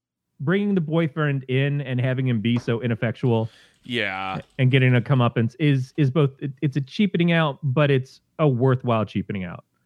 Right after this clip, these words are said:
Speaker 1: Like, I didn't hate it. It's not like he came in and actually did anything to, to save her,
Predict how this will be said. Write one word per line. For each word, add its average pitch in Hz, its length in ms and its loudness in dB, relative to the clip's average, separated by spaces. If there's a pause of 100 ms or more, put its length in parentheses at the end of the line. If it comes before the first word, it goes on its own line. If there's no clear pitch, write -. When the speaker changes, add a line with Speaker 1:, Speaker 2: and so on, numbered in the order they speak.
(220)
Speaker 1:
Like, 143 140 2
I 156 60 2
didn't 175 220 0
hate 139 260 2
it. 95 120 -6
It's 127 160 -4
not 185 80 4
like 180 120 0
he 165 80 0
came 156 300 0
in 147 200 2
and 135 100 0
actually 131 480 -2 (460)
did 151 160 0
anything 147 480 0
to, 120 440 -2 (140)
to 123 160 0
save 175 360 0
her, 104 360 -2